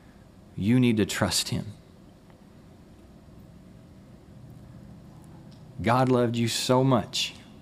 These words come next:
that he sent his son to die for you.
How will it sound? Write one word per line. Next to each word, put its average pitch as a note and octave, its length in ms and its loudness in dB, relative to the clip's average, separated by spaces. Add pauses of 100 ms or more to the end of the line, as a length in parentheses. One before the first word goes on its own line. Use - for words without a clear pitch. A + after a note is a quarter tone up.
(1040)
that G2+ 140 -4
he A#2 100 0
sent A2 280 -2
his - 280 -2
son D#2 380 -2 (640)
to - 100 -6
die G2+ 320 2
for - 180 0
you. F#2+ 320 0